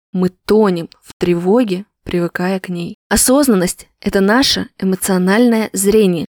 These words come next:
Спросить, для чего мне нужна осознанность, всё равно, что спросить, зачем мне хорошо видеть. Да, этот мир несовершенен. Да, порой нам приходится видеть грязь, разруху, пыль в углу и свои первые морщинки.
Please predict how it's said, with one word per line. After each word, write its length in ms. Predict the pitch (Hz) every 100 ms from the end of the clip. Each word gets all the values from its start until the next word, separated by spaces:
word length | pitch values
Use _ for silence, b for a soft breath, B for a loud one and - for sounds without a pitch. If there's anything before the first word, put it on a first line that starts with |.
| _ -
Спросить, 580 | - - 208 - 262
для 140 | 190 202
чего 260 | - 220
мне 140 | 254 214
нужна 320 | 202 214 214
осознанность, 680 | 202 254 330 320 202 - _ _
всё 180 | - 220
равно, 280 | 202 208 247
что 160 | -
спросить, 440 | - - 233 220 185
зачем 440 | 196 - 254 302
мне 240 | 240 220
хорошо 420 | 269 214 196 - 226
видеть. 460 | 220 196 - - _ _ -
Да, 340 | 185 190 175 -
этот 320 | - 208 277 226
мир 220 | 202 233
несовершенен. 840 | 240 - 233 226 - 190 185 190 _ _
Да, 340 | 190 220 208
порой 360 | 190 196 190 285
нам 180 | 254 196
приходится 540 | 196 - 208 196 -
видеть 360 | 190 214 190 - _
грязь, 520 | 202 208 214 202 - _ -
разруху, 680 | 233 233 208 196 - 180 - -
пыль 220 | 220 240
в 100 | 202
углу 360 | 196 185 185 _
и 80 | -
свои 260 | - 185 175
первые 360 | 196 226 226
морщинки. 680 | 214 202 - 196 185 - -